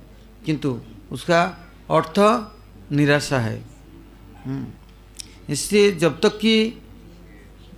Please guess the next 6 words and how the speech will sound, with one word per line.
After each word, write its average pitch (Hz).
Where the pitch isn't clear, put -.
भगवान 165
के 156
चरण 160
कमलों 180
की 151
वंदना 151